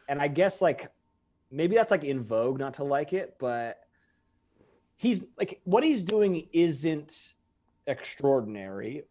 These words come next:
nor is it, like, anything new. Like, you know,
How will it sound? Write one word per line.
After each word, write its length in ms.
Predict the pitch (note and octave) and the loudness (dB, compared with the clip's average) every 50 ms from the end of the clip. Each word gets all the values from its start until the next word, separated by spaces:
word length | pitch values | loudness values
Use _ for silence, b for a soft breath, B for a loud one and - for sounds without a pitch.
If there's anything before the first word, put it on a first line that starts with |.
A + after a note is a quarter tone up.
| _ _ | _ _
nor 480 | C#3+ C3+ C3 D3 D3 D#3 D#3+ D#3 D#3 D3+ | -12 -6 -2 2 2 4 4 4 4 2
is 380 | - D3+ D3 C#3 B2 A#2 B2 | 0 -2 -4 -4 -4 -4 -4
it, 340 | C#3 C3+ C3 C3 B2+ - _ _ _ _ _ _ | -2 -2 -2 -2 -6 -8 _ _ _ _ _ _
like, 300 | C3 B2 B2+ A#2+ A#2+ - - | -6 -2 -2 -2 -2 -4 -8
anything 500 | B2+ B2+ B2+ B2 B2 - C3 A#2+ A#2 B2 | -8 -8 -6 -8 -4 -4 -4 -2 0 4
new. 280 | F3+ G3 D#3 A#2+ G2+ | 6 6 6 6 2
Like, 420 | G2 G2 G#2 G2+ G#2 G2+ - - - _ _ _ _ _ _ _ _ _ _ _ _ _ _ _ _ _ | -2 -4 -6 -6 -6 -6 -10 -18 -20 _ _ _ _ _ _ _ _ _ _ _ _ _ _ _ _ _
you 100 | C#3 C3 | -8 -6
know, 260 | A2 G2 G#2+ B2+ - | -6 -4 -6 -8 -8